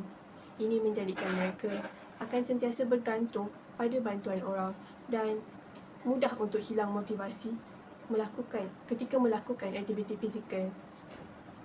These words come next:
Seterusnya, saya akan menjelaskan tentang cadangan intervensi untuk penyakit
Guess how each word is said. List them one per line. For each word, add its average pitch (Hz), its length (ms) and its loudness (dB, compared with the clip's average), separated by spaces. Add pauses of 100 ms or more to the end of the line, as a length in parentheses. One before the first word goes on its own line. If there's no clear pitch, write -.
(1200)
Seterusnya, 226 720 4
saya 240 400 2
akan 214 400 -2
menjelaskan 220 560 -2 (160)
tentang 240 400 0 (320)
cadangan 233 480 2 (160)
intervensi 247 960 2 (1120)
untuk 214 340 -2 (680)
penyakit 226 420 4